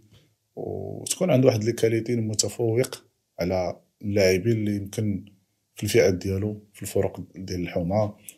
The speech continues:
ولا كذلك ديال المدينه ديالو. سي هشام، بغيت منك نصيحه لوليدات صغار، اكثر حاجه كتزرعها فيهم في التكوين ديالهم؟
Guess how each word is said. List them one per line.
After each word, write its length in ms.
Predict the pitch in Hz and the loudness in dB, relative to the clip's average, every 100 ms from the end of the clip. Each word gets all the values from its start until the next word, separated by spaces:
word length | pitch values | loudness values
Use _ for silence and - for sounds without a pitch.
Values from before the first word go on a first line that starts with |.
| - | -2
ولا 140 | 98 107 | 4 4
كذلك 420 | 104 107 104 101 | 4 4 2 2
ديال 140 | 98 92 | -4 -4
المدينه 360 | 87 85 80 | -4 -4 -6
ديالو. 320 | 76 - - - _ _ | -8 -10 -10 -14 _ _
سي 320 | - - 135 135 | 2 8 10 12
هشام، 480 | - 175 175 - - | 12 12 8 2 -2
بغيت 300 | 107 117 117 | 4 6 8
منك 320 | 117 127 127 | 8 6 6
نصيحه 580 | 104 104 120 107 156 - - - - _ _ - - _ _ _ _ - - - | 8 10 10 10 6 0 -10 -20 -20 _ _ -20 -20 _ _ _ _ -20 -2 4
لوليدات 380 | 101 101 104 95 | 8 10 10 8
صغار، 300 | - 147 143 - _ _ - _ _ _ _ _ _ _ _ _ _ _ _ _ _ _ _ _ | 4 2 -4 -8 _ _ -20 _ _ _ _ _ _ _ _ _ _ _ _ _ _ _ _ _
اكثر 260 | 117 - 131 | 6 10 10
حاجه 340 | - 113 117 | 8 4 4
كتزرعها 520 | 131 101 85 82 80 | 4 2 2 2 2
فيهم 440 | 82 87 92 135 135 - _ _ _ _ _ _ _ _ - - - - - _ _ | 2 0 0 0 -2 -12 _ _ _ _ _ _ _ _ -20 -18 -18 -20 -20 _ _
في 180 | - - | -6 2
التكوين 440 | - - 110 110 | 4 8 8 8
ديالهم؟ 380 | 82 78 67 67 | 6 4 0 -8